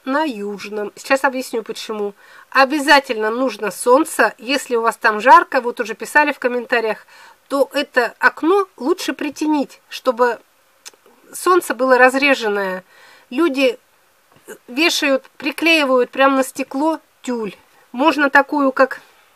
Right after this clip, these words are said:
белую Х Б, вот белая Х Бшная ткань прозрачная, если ее приделать прям к стеклу, ну как бы фильтр сделать небольшой, будет и светло, но не будет жарко и не будет солнечных ожогов.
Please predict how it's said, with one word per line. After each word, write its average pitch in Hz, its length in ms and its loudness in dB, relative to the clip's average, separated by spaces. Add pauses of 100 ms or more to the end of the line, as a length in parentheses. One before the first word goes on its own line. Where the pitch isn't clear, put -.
(1200)
белую 233 640 4 (320)
Х - 240 0
Б, 262 240 4
вот 220 140 0
белая 240 420 0
Х - 160 -6
Бшная 226 460 0
ткань 320 300 2
прозрачная, 233 680 0
если 254 320 -2
ее 247 260 0 (300)
приделать 262 500 -2
прям 240 240 0
к - 80 -20
стеклу, 339 600 -2 (340)
ну 247 100 -6
как 294 220 4
бы 277 100 -2
фильтр 277 440 0
сделать 220 440 0
небольшой, 214 560 -6 (300)
будет 285 480 -4
и 320 100 0
светло, 339 640 2 (480)
но 254 160 -2
не 269 160 2
будет 302 360 0 (160)
жарко 277 500 4
и 240 200 -8
не 247 120 -6
будет 247 440 -8
солнечных 269 640 -6
ожогов. 233 420 2